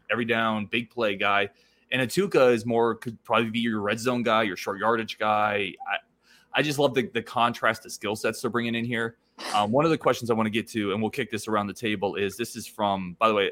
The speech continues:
a ton of great comments, Gabe, T J, Kendrick, a bunch of people here. Um, this one says, Kevin K asks, "Who does Dupree compare to?"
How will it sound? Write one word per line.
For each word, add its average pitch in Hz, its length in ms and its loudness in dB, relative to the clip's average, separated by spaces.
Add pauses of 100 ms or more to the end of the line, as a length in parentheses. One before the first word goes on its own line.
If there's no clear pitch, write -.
(300)
a 104 40 -8
ton 147 200 2
of 117 60 0
great 120 160 0
comments, 113 480 2
Gabe, 113 500 0
T 117 200 -2
J, 107 640 -2
Kendrick, 104 540 -2
a 101 60 0
bunch 117 260 -2
of - 80 -14
people 95 280 -6
here. 92 340 -2 (500)
Um, 101 540 2 (240)
this 123 240 -2
one 135 160 -2
says, 110 1120 0
Kevin 127 280 0
K 110 260 0
asks, 104 440 -2
"Who 135 160 -6
does 143 160 -4
Dupree 117 420 -4
compare 107 480 -2
to?" 85 320 -14